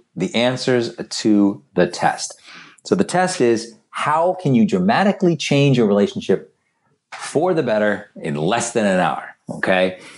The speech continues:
So I do not believe in quick fixes. I do not believe in get rich, get rich quick schemes or any of that. But I gotta say, this one actually works. Okay. So here's what you do.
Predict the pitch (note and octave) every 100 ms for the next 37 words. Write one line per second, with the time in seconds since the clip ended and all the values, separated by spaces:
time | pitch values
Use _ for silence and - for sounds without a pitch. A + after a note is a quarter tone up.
0 | - - A#2 G#2+ G#2 - E3+ G3+ E3 E3
1 | D#3 D3+ B2+ B2 B2 G#2+ F#2 - B2+ -
2 | D3+ D#3 G#3+ A3+ - - G3 G2 G3 F#3+
3 | F#2+ F#2 F#2+ F#2+ F2 _ F#2 E2 G#2+ G2+
4 | - G2 - - - _ _ _ _ _
5 | - E2 - A2 G#2+ - - D3+ D3 -
6 | - - C#3+ D3 B2+ - A2 G2+ D2+ -
7 | F#2+ F#2+ F2+ - A#2+ C#3+ D3+ - D3 A#2
8 | F2+ D2+ - - - - _ _ _ -
9 | D#2 F2+ B2+ - A2 A2+ A2 - - -
10 | - - G2 F#2 F2+ D#2+ D2 B1+ - -
11 | - - _ _ _ _ - A#2 A2+ -
12 | - D3+ D3+ B2 A2+ E2+